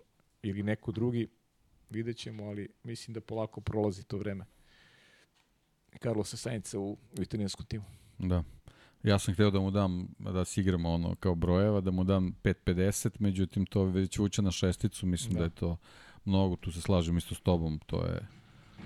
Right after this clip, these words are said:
Speaker 2: onako više, više od petice generalno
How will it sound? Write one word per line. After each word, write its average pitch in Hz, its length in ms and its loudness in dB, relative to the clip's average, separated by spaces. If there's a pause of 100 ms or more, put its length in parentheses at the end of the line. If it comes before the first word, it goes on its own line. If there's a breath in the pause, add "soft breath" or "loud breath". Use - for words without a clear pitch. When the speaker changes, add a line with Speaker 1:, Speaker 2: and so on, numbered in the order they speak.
(100)
Speaker 2:
onako 90 380 0
više, 101 440 2
više 101 320 2
od 95 80 -2
petice 90 680 0 (200)
generalno 87 960 0